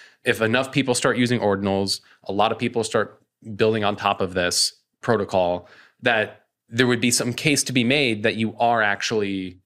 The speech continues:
uh, those serial numbers matter. But the reality is, is that an, I think an over-, an overwhelming majority of Bitcoin users and the actual coins themselves ha-,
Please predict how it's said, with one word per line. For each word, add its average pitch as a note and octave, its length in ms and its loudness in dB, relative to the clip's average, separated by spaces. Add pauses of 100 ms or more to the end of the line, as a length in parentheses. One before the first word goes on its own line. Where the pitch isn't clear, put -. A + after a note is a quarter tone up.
uh, F2+ 320 -4 (640)
those A#2 200 0
serial A#2+ 220 2
numbers F#2+ 260 -2
matter. E2+ 440 -6 (420)
But D3 100 0
the B2 60 0
reality C#3 380 2
is, A2+ 100 0
is G#2+ 120 -2
that G#2 340 0 (1040)
an, B2 200 0
I B2+ 100 2
think A#2 260 -2
an A#2 200 2
over-, A#2+ 480 2
an G#2+ 280 -2
overwhelming A#2+ 480 2
majority G2+ 320 0
of E2+ 80 -8
Bitcoin F#2 540 -2 (360)
users D#3+ 680 0 (120)
and B2+ 220 2
the A2+ 80 2
actual G#2+ 240 -2
coins A2+ 320 -2
themselves A2+ 560 0 (600)
ha-, - 140 -2